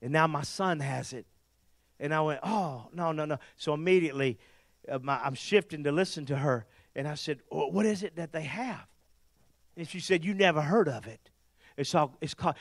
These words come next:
it's a muscular dystrophy disease known as Charcot-Marie tooth." And I looked at her, and I started weeping.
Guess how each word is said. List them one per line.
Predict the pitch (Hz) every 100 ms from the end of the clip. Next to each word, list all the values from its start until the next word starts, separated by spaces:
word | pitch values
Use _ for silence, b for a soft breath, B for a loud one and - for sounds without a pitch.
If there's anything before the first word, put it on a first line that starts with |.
| B
it's | 156 180
a |
muscular | 160 190 185 - 160 147
dystrophy | 135 175 - 143 - 113 b b _
disease | 139 127 135 113 B B
known | 139 143
as | 131
Charcot-Marie | - - 156 - 151 147 139 131
tooth." | - 214 160 110 - _ _ _ _ _ _ _ _ _ _ _ _ -
And | 135
I | 143
looked | 208 -
at | -
her, | 131 143 120 - _ _ _ _ _ _ _ _ -
and | 143
I |
started | 143 180 160 135
weeping. | 143 214 - 120 107